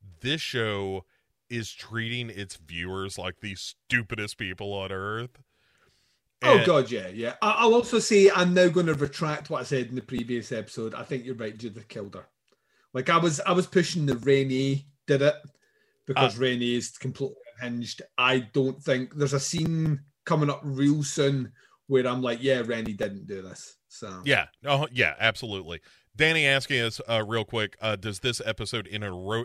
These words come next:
Speaker 1: in a, end in a rodeo? Um,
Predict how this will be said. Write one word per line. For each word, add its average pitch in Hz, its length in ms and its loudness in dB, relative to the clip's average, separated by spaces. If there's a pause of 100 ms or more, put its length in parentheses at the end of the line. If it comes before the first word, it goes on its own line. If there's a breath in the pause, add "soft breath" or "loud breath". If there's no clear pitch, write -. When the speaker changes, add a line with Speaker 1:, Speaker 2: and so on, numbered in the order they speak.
Speaker 1:
in 110 200 -8
a, 98 380 -10 (140)
end 139 500 -6
in 117 160 -4
a 107 160 -6
rodeo? 85 800 -8 (680)
Um, 92 800 -2